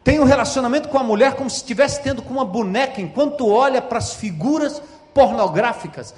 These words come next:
sujas e podres, que estão permeando a nossa mente, a internet,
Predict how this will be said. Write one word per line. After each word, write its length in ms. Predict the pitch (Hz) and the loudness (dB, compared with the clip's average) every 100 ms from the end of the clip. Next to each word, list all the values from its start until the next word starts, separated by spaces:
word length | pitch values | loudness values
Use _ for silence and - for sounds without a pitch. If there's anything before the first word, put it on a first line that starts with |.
| - | -20
sujas 600 | - - 311 330 269 170 | -16 -2 4 4 2 -4
e 60 | 196 | -6
podres, 800 | - 226 233 160 123 101 - - - _ _ - | 2 6 8 6 -2 -8 -14 -20 -20 _ _ -6
que 80 | |
estão 240 | 196 - 226 | -4 -2 0
permeando 580 | 240 240 214 208 220 196 | 4 4 4 -2 -2 -2
a 20 | |
nossa 280 | 196 - 156 | -2 -4 -4
mente, 420 | 160 185 175 - - - | -2 -2 -4 -12 -20 -2
a 140 | 190 | 0
internet, 760 | 214 - 185 147 160 185 180 | 0 2 2 2 0 -2 -6